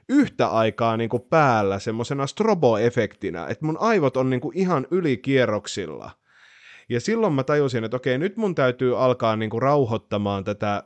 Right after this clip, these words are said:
meininkiä. Ja sitä mä oon tässä niinku koko ajan pyrkinyt tekemään ja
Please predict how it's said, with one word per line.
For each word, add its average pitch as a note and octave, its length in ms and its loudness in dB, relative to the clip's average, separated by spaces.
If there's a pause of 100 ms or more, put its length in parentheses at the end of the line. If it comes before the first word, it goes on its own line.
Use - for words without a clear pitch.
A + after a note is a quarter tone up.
meininkiä. G#2 840 -2 (460)
Ja A#2 100 -2
sitä F3+ 300 0
mä D3+ 140 2
oon C#3+ 120 2
tässä C#3 280 0
niinku C3 220 -2
koko F3 340 -2
ajan A#2+ 340 0 (560)
pyrkinyt C#3+ 480 0
tekemään B2 460 2
ja A2+ 200 0